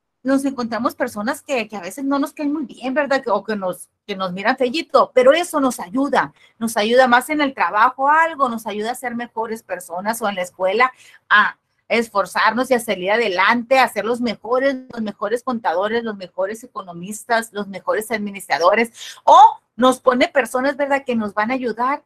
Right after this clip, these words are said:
para conseguir esos sueños. Pero a veces queremos esa persona, pero no, a lo mejor son otras personas, son otras personas que van a atravesarse nuestro camino para, para poder lograr,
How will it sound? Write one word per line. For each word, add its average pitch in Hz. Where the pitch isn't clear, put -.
para 240
conseguir 220
esos 247
sueños. 226
Pero 294
a 285
veces 285
queremos 240
esa 311
persona, 277
pero 240
no, 220
a 220
lo 226
mejor 240
son 320
otras 330
personas, 285
son 226
otras 320
personas 247
que 196
van 214
a 415
atravesarse 220
nuestro 302
camino 269
para, 339
para 269
poder 247
lograr, 285